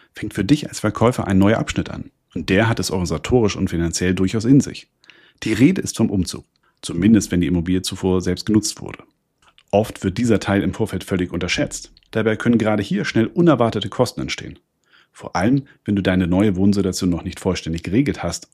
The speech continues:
oder zwischenzeitlich eine Übergangslösung brauchst. Fangen wir mit dem Offensichtlichen an, die reinen Umzugskosten. Je nachdem, wie groß dein Hausstand ist und wie weit du ziehst, kann ein Umzug mit einer professionellen Spedition zwischen zwei und sechstausend Euro kosten.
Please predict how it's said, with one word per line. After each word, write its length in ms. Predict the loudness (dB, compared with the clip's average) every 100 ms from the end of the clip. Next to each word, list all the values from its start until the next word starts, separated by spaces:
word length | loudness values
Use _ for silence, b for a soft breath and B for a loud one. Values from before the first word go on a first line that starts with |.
| _
oder 240 | -4 -2 -2
zwischenzeitlich 640 | -4 -2 -2 -2 -4 -4
eine 100 | -4
Übergangslösung 680 | -4 -2 -2 -2 -8 -10 -12
brauchst. 440 | -10 -10 -10 -16 _ _ _ 0
Fangen 160 | 4
wir 80 | 6
mit 140 | 6
dem 100 | 4
Offensichtlichen 600 | -2 -2 -2 -2 -6 -10
an, 200 | -12 -14 -18 _ _ -6
die 100 | -4
reinen 280 | 0 0 0
Umzugskosten. 800 | -2 -8 -10 -12 -12 -12 -14 -18 _ b b b
Je 220 | -2 2
nachdem, 400 | 2 2 2 4
wie 60 | 4
groß 240 | 2 -2
dein 180 | -4 -2
Hausstand 340 | -2 -2 -4 -4
ist 280 | -6 -8 -10
und 200 | -6 -2
wie 100 | 0
weit 220 | 0 -2
du 60 | -4
ziehst, 420 | -4 -4 -6 -14 b b -10
kann 180 | -2 2
ein 100 | 2
Umzug 420 | 2 0 0 -2
mit 100 | -2
einer 180 | 0 -2
professionellen 540 | -2 -4 -2 0 2
Spedition 540 | 0 -2 -4 -2 -2 -2
zwischen 280 | -2 -4 -4
zwei 420 | 0 2 2 0
und 140 | -2
sechstausend 500 | -4 -4 -4 -4 -2
Euro 200 | -2 -2
kosten. 440 | -4 -14 -14 -16